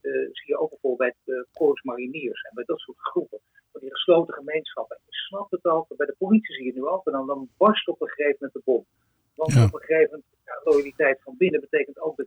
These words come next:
Speaker 1: je met, met je hele club ook binnen niet loyaal bent. Er zijn
Speaker 2: Ja.
Speaker 1: ook een paar die buiten de boot vallen en die moet je er buiten houden. Er zijn geweldige films over, over gemaakt natuurlijk. Maar daar moet je iets aan doen. En dat is, dat is denk ik in
Speaker 2: Ja.
Speaker 1: deze periode, dat ik bij het O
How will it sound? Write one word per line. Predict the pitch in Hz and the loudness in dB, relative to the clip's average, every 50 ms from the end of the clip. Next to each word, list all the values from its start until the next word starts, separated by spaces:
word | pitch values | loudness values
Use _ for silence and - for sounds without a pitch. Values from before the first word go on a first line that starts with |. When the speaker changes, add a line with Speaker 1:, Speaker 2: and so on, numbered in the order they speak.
| _ _ - | _ _ -16
Speaker 1:
je | 175 170 - - | -16 -16 -14 -16
met, | - - _ | -18 -18 _
met | - 123 - _ _ | -14 -14 -14 _ _
je | - 156 | -2 0
hele | - 180 220 214 202 - _ | 2 4 2 2 2 0 _
club | - 190 185 - _ _ _ | -2 -2 -2 -2 _ _ _
ook | - 165 170 - _ _ _ _ | -2 -2 -2 -2 _ _ _ _
binnen | - 208 208 190 139 - _ | 0 2 2 2 2 0 _
niet | - 135 - | -14 -12 -10
loyaal | - 120 117 113 104 107 107 - | -8 -6 -6 -6 -8 -8 -12 -16
bent. | - - _ _ _ _ _ _ _ - | -18 -20 _ _ _ _ _ _ _ -10
Er | - - | 0 6
zijn | 127 123 | 6 6
Speaker 2:
Ja. | 110 | 6
Speaker 1:
ook | - | 6
een | 156 - | 2 0
paar | - 170 160 156 | 2 2 2 2
die | 143 127 | 0 0
buiten | 139 131 131 131 - | 2 0 0 0 -4
de | _ - - | _ 0 4
boot | 131 147 147 - | 4 4 4 2
vallen | - 156 156 165 180 175 _ _ _ _ | 4 4 4 4 4 0 _ _ _ _
en | - 147 | -18 -12
die | 160 160 | -8 -6
moet | 156 143 | -6 -4
je | 135 | -4
er | 117 | -4
buiten | - 135 135 160 175 170 160 | -2 0 0 0 0 0 0
houden. | 160 170 170 | -2 -2 -2
Er | 170 - | -2 -6
zijn | 139 131 | -10 -12
geweldige | - - 160 190 190 180 - - | -6 -2 0 0 0 -2 -6 -12
films | - - 165 165 165 165 | -12 -10 -10 -8 -6 -2
over, | 160 147 147 135 - - - | 0 0 -2 -2 -4 -10 -10
over | - - - - | -10 -10 -14 -16
gemaakt | _ 127 127 127 - | _ -12 -12 -12 -12
natuurlijk. | - 127 _ - 143 139 - 175 _ _ _ _ _ _ _ _ _ _ _ | -16 -20 _ -16 -14 -14 -14 -16 _ _ _ _ _ _ _ _ _ _ _
Maar | - 139 139 165 - _ _ | -6 -4 -4 -4 -6 _ _
daar | - 196 202 208 | 2 4 6 8
moet | 208 196 185 160 | 8 6 6 4
je | 139 | 0
iets | - - - - | -4 -10 -10 -8
aan | 151 139 123 | -10 -8 -4
doen. | - 139 117 117 - - | -4 -4 -4 -6 -14 -10
En | 131 | -2
dat | - 175 185 - | -2 -2 0 -2
is, | 190 - - - | -4 -8 -4 -2
dat | 180 185 185 | -2 -2 -2
is | 208 - - _ - | -4 -12 -12 _ -8
denk | - 170 165 | -8 -8 -8
ik | - - _ _ _ _ | -8 -18 _ _ _ _
in | - 147 135 | 0 2 4
Speaker 2:
Ja. | 110 | 6
Speaker 1:
deze | 104 175 214 240 220 - - | 6 6 4 4 2 -2 -2
periode, | - 156 135 127 123 120 120 - - - | 0 0 0 2 0 -2 -2 -4 -10 -12
dat | - - - | -12 -8 -8
ik | - - - | -6 -4 0
bij | 143 123 | 0 0
het | 117 117 | 0 0
O | 123 117 117 | -2 -4 -4